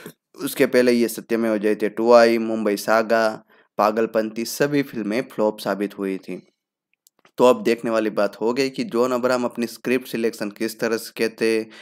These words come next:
उनके बजट किस तरह से वो हैंडल कर पाते, प्रोड्यूसर उनके सामने बजट किस तरह सेट करते, वो इस, उन सभी चीज़ों के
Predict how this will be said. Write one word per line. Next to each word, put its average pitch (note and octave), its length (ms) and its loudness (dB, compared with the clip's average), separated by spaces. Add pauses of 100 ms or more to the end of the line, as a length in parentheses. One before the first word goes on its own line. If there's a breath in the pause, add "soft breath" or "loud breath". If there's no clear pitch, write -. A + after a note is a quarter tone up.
(220 loud breath)
उनके A2 320 -2
बजट A2 400 0
किस C3+ 220 -4
तरह B2 100 4
से A#2 160 -2
वो A#2 140 2
हैंडल A2+ 360 -2
कर A2 160 -2
पाते, A2 380 -2
प्रोड्यूसर A#2+ 500 0
उनके B2 300 -2
सामने A#2 280 -4
बजट G#2 320 -2
किस - 200 -8
तरह A2 100 -2
सेट A2 260 -4
करते, G#2+ 220 -4
वो A2+ 140 -2
इस, C#3 200 -6
उन C3 220 -2
सभी B2 240 -4
चीज़ों A2+ 340 -2
के A2+ 240 -2